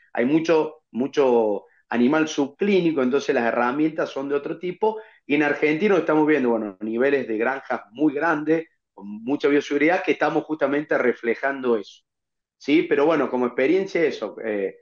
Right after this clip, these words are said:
y, y por ahí, eh, recomendar, recomendar que, bueno, que,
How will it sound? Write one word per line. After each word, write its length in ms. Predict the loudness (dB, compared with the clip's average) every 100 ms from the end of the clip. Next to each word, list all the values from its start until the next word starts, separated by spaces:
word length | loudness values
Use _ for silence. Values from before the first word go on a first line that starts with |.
| _ _ _
y, 380 | -6 -4 -2 -2
y 20 |
por 180 | 0 0
ahí, 300 | 2 4 2
eh, 460 | 2 2 4 4 2
recomendar, 1040 | 0 0 0 0 0 0 2 0 0 -2 -6
recomendar 520 | -12 -12 -6 -2 -2
que, 80 | -2
bueno, 200 | -2 -2
que, 220 | -6 -12